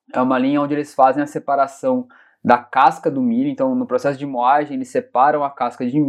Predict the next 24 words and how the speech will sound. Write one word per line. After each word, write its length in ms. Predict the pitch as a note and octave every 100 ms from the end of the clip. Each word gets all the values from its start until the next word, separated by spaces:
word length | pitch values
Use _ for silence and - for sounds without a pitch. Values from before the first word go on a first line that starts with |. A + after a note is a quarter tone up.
| A#2+
do 140 | A#2+
milho 440 | B2 A#2 C3 E3+ E3+ _ _ _
e, 200 | - C3
é, 220 | C#3 C#3 -
e 160 | C3 C3+
esse 180 | C3+
produto 520 | C#3 C#3+ C3 C#3+ D3 C#3
entra 240 | D#3+ E3+
pra 120 | D#3
ser, 360 | C#3+ C#3+ - B2
ser 200 | - C3+
fermentado, 960 | C3+ B2+ B2+ B2+ B2+ C#3+ D#3 C3+ A2 -
é, 280 | A#2+ A#2+ A#2+
com 100 | C3+
uma 100 | B2
maior 220 | B2+ B2+
concentração 520 | C3+ C3 B2 B2+ B2+
de 80 | B2
amido, 400 | D3 C#3+ D#3+ F#3+ - _ _ _
é, 300 | C3+ C#3 C#3
sem 180 | C#3 C#3
essa 200 | C#3 E3
casca, 420 | D#3+ C#3 - - -
né? 300 | A#2+ A#2